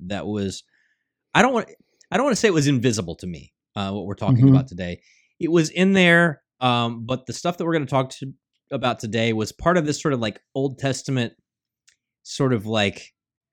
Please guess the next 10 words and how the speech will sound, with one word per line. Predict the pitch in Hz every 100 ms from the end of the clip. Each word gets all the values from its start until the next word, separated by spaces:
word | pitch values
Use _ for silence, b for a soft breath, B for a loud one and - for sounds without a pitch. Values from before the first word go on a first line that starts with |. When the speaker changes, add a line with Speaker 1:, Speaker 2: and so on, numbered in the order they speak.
| _ -
Speaker 1:
yard | 110 117 117 98
sale | - 107 101 98
of | 92 92
things | - 104 92 90 87
where | 104
you | 101 95
go | 120 127
in | 117 113 110
and | 101 98
you, | 95 95